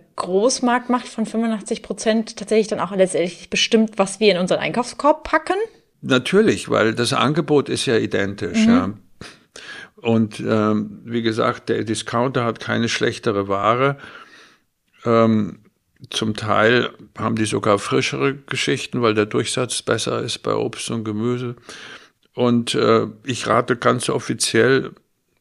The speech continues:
Speaker 2: äh, geht zum Discounter,
Speaker 1: Mhm.
Speaker 2: weil da könnt ihr Geld sparen und habt kein schlechtes Gewissen, wenn ihr zum, äh, zum, zu den normalen Supermärkten geht,
Speaker 1: Mhm.
Speaker 2: wo ihr dann irgendwelche Nachhaltigkeitsversprechen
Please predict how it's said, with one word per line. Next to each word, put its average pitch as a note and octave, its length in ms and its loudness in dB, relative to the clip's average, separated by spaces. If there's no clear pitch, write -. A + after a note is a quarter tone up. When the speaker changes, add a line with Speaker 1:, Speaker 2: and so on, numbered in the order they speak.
Speaker 2:
äh, A#2 320 -10
geht B2 280 -2
zum A2+ 220 0
Discounter, A#2+ 720 0
Speaker 1:
Mhm. E3+ 240 -10
Speaker 2:
weil A#2+ 500 4
da A2+ 100 -2
könnt B2 280 -4
ihr A#2 100 0
Geld A2 280 2
sparen B2+ 300 0
und B2 160 0
habt B2 200 -6
kein A#2+ 180 -2
schlechtes B2 520 -2
Gewissen, B2 480 -2
wenn A2+ 140 0
ihr A2+ 140 0
zum, A2+ 380 2
äh, G#2 580 2
zum, A2+ 360 -6
zu - 120 -6
den G#2+ 540 -6
normalen A#2 400 2
Supermärkten A#2 760 2
geht, A2 240 4
Speaker 1:
Mhm. G#2+ 140 2
Speaker 2:
wo A2+ 60 4
ihr A2+ 120 6
dann A2 200 2
irgendwelche A2+ 460 2
Nachhaltigkeitsversprechen A2 1500 0